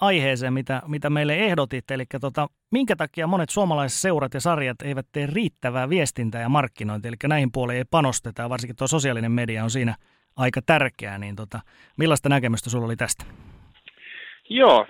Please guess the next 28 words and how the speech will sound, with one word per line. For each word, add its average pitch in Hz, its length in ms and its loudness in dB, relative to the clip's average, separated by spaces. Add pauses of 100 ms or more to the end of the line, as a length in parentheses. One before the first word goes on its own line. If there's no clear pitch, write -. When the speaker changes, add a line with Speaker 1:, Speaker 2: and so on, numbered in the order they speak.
Speaker 2:
tää 208 120 8
on 196 100 6 (380)
sellainen 196 360 6
asia, 185 260 4
mistä 156 240 -2
mä 156 160 6
oon 151 240 2 (440)
pitkään 139 520 6 (240)
halunnut 139 360 2 (160)
keskustella, 151 500 0
tai 135 260 4
et-, 131 340 -4
toivoisin, 151 460 4
että 139 180 -4
tästä 139 280 0
asiasta 139 320 -2
keskusteltaisiin, 135 1300 4 (480)
jotta 139 340 0 (640)
päästäisiin 156 480 6
siihen 143 240 4
ytimeen, 135 380 4
että 131 160 -2
mikä 143 260 2
se 147 180 6 (120)
oikea 156 380 6
syy 156 240 0
siinä 147 280 0
on. 156 360 4